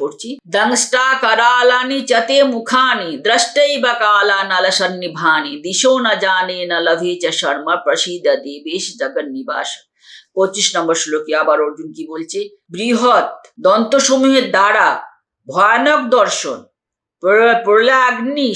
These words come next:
সদৃশ তোমার মুখ সকল দর্শন কেরা-, করিয়া আমার দৃষ্টির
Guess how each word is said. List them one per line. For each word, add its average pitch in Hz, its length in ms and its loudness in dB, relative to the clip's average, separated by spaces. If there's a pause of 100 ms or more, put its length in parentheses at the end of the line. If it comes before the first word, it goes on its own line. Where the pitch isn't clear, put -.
সদৃশ 208 440 0 (480)
তোমার 220 500 0
মুখ 240 200 0
সকল 196 480 2
দর্শন 180 580 2
কেরা-, 185 500 0
করিয়া 208 360 0
আমার 190 680 0
দৃষ্টির 196 460 -10